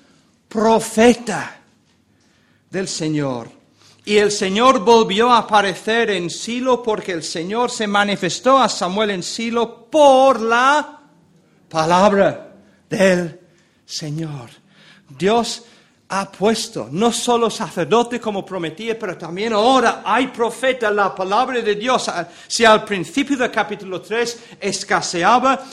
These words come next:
al final del capítulo tres la palabra de Dios ha vuelto al pueblo. Samuel ha sido levantado y el pueblo escucha a Dios,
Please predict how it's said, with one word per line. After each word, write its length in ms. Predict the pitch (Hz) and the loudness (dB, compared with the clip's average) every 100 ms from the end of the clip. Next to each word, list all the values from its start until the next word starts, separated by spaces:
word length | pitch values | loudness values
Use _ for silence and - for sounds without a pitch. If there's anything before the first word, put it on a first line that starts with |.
| - | -6
al 200 | 208 214 | 4 4
final 560 | - 196 170 196 302 294 | 4 -4 2 6 8 8
del 160 | 254 | 6
capítulo 420 | - 196 196 180 175 | 4 0 0 -6 -2
tres 280 | 226 233 | 0 0
la 180 | 208 190 | 2 0
palabra 480 | 180 185 247 285 247 | 0 4 6 6 4
de 160 | 196 180 | 0 2
Dios 320 | 220 262 - | 6 6 4
ha 160 | 202 220 | 4 4
vuelto 600 | 170 285 311 208 226 233 | 8 10 10 8 -2 -4
al 200 | 220 233 | -2 -2
pueblo. 560 | 226 277 285 262 220 - - _ _ _ _ _ | 6 10 10 8 -4 -8 -20 _ _ _ _ _
Samuel 540 | - 233 208 214 311 285 | -4 2 4 8 10 10
ha 100 | 226 | 8
sido 300 | 240 226 196 | 2 -2 0
levantado 720 | 185 175 165 185 208 208 208 | 0 0 -2 0 2 0 -4
y 100 | 214 | 0
el 200 | 202 202 | -2 -2
pueblo 440 | - 277 294 269 | 0 4 6 6
escucha 800 | 233 196 - - 339 302 - 220 | 4 2 -6 0 2 2 0 0
a 40 | 208 | 0
Dios, 580 | 285 294 240 - - | 0 0 0 -14 -20